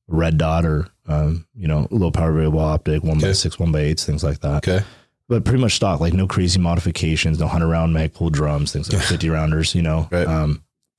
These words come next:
Speaker 1: and the handgun, same thing. You know, we're in a red dot world, a big red dot guy. So, um, you get a
Speaker 2: You
Speaker 1: red
Speaker 2: are.
Speaker 1: dot on, I am.
Speaker 2: Yeah, you're on the dot train.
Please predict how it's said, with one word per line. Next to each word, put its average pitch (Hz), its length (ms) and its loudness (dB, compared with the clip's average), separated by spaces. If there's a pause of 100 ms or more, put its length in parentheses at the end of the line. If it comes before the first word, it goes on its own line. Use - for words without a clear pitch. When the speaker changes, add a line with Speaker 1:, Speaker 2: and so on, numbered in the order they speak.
(120)
Speaker 1:
and 95 100 0
the 92 60 2
handgun, 107 380 2
same 95 180 0
thing. 87 240 0 (140)
You 101 80 0
know, 98 120 2
we're 110 120 2
in 117 60 2
a 101 60 2
red 101 200 2
dot 101 180 2
world, 101 160 2
a 90 40 2
big 92 120 2
red 95 180 2
dot 92 200 0
guy. 95 220 0 (680)
So, 82 320 0
um, 76 200 0
you 80 80 0
get 90 80 0
a - 20 2
Speaker 2:
You 107 140 2
Speaker 1:
red 104 120 0
Speaker 2:
are. 78 60 0
Speaker 1:
dot 82 140 0
on, 82 140 0
I 92 120 0
am. 98 200 0
Speaker 2:
Yeah, 85 100 0
you're 90 200 0
on 92 80 0
the 92 80 0
dot 90 260 -2
train. 80 240 -4